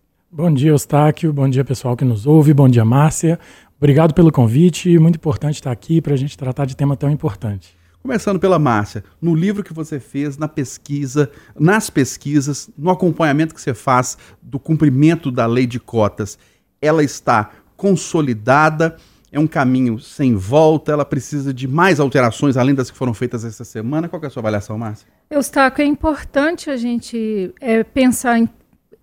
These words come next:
Speaker 3: temporalmente, né, a-, as cotas, então, elas foram implementadas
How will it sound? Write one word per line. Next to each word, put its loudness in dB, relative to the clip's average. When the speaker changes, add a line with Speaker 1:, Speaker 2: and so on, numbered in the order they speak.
Speaker 3:
temporalmente, 2
né, -4
a-, 2
as -2
cotas, 0
então, -6
elas -6
foram -4
implementadas -6